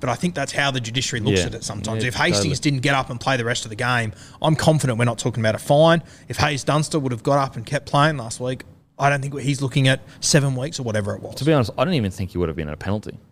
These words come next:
Speaker 2: If he, like, slings off or, like, he just, like, like, he falls down naturally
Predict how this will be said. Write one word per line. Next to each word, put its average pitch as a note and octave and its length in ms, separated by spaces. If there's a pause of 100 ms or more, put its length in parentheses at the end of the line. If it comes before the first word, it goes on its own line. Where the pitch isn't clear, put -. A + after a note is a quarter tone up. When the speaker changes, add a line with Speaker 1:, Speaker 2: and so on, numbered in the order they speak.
(300)
Speaker 2:
If A2+ 140
he, F3 140
like, C3+ 260
slings C3 520
off B2 260
or, G#2+ 80
like, G2 240
he G#2+ 80
just, G#2+ 260
like, F#2+ 200 (140)
like, G2+ 320
he A2+ 120
falls A#2+ 340
down G#2 240
naturally C#3+ 480